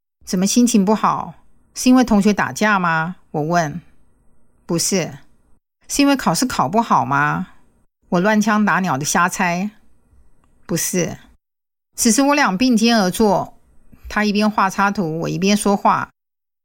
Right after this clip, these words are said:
虽然我俩刚刚整个聊到笑翻了，但我没敢在这时候大意。我说：“我还可以再猜一次吗？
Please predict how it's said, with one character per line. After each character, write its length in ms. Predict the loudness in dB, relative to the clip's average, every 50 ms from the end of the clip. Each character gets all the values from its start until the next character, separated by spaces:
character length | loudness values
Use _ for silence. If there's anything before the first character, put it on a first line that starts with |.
| _ _ _
虽 180 | -6 -2 0 2
然 140 | 2 2 2
我 60 | 2
俩 220 | 2 2 0 0
刚 160 | 0 0 0 2
刚 180 | 2 2 2
整 160 | 2 0 0
个 60 | 0 0
聊 220 | 2 2 2 2
到 140 | 2 2 2
笑 240 | 2 2 2 2 2
翻 260 | 2 0 0 0 0
了， 340 | 0 -2 -2 -4 -6 -10 -16 _ _ _ _ _ _
但 140 | -2 0 2
我 60 | 2
没 160 | 2 0 0 0
敢 160 | -2 0 0
在 100 | -2 0
这 120 | 2 0
时 180 | 0 2 0 0
候 120 | 0 0
大 280 | 0 0 0 0 0 -2
意。 320 | -4 -6 -6 -8 -10 -12 -16 _ _ _ _ _ _ _
我 100 | -6 -6
说 500 | -4 0 0 2 2 4 2 2 0 -2 -8 _ _ _ _ _
：“我 60 | 2
还 140 | 2 2 2
可 100 | 2 2
以 80 | 2 2
再 180 | 2 0 0
猜 180 | 2 2 2 2
一 120 | 2 2
次 220 | 0 0 0 0 2
吗？ 340 | 2 2 2 2 0 -2